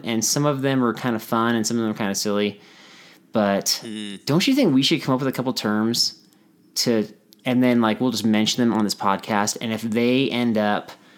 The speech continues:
Speaker 1: like, if we hear them somewhere out
Speaker 2: We'll
Speaker 1: there,
Speaker 2: know.
Speaker 1: then we'll
Speaker 2: We've
Speaker 1: know
Speaker 2: started
Speaker 1: that
Speaker 2: something.
Speaker 1: we,
Speaker 2: Yeah.
Speaker 1: th-, that it worked.
Speaker 2: Yeah,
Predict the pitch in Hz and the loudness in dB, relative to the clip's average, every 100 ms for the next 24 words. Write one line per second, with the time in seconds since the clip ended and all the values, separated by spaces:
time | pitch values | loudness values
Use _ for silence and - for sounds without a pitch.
0 | - - - 127 120 143 123 - 127 131 | -20 -20 -4 -4 0 0 0 0 2 4
1 | 113 98 90 - - _ _ - - - | 2 2 -2 -6 -20 _ _ -10 -2 0
2 | 117 107 - 95 127 127 117 120 101 92 | 2 2 2 2 4 4 4 4 2 -4
3 | - - 110 107 107 104 101 92 92 95 | -18 -4 0 2 4 4 2 0 -2 -6
4 | 92 87 117 101 98 95 90 92 - - | -12 -12 -4 -2 0 -2 -4 -8 -18 -20
5 | _ _ _ _ - 170 101 98 107 127 | _ _ _ _ -20 -12 -6 -2 0 0
6 | 190 - - - _ _ _ _ _ _ | 0 -4 -10 -14 _ _ _ _ _ _
7 | _ 110 160 | _ -8 -8